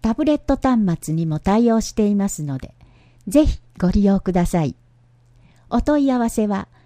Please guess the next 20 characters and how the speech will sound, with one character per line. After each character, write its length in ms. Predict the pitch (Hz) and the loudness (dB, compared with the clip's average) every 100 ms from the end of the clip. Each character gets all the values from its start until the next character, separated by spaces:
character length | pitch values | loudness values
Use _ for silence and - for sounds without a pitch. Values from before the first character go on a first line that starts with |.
| _ | _
市 140 | - | -16
長 260 | - 320 302 | -2 0 0
公 240 | - 240 | 0 0
室、 420 | 180 - - - - _ _ _ _ | -2 -6 -12 -14 -14 _ _ _ _
市 260 | - 302 | -6 0
民 280 | 285 196 139 - | 2 2 -2 -10
ふ 140 | - 226 | -4 0
れ 200 | 302 302 | 2 2
あ 60 | |
い 80 | 277 | 0
係 440 | 247 247 208 165 143 | 0 -2 -2 -2 -6
へ 120 | - - | -8 -4
ど 160 | 190 | -4
う 40 | 185 | -4
ぞ。 220 | - - _ _ _ _ _ _ _ _ _ _ _ _ _ _ _ _ - _ _ _ _ _ _ | -8 -12 _ _ _ _ _ _ _ _ _ _ _ _ _ _ _ _ -20 _ _ _ _ _ _
九 140 | 339 | -2
月 280 | 320 269 - - | -2 -2 -6 -2
十 180 | 185 | -2
日 180 | 190 180 | 0 0
は 220 | 180 165 | 0 -2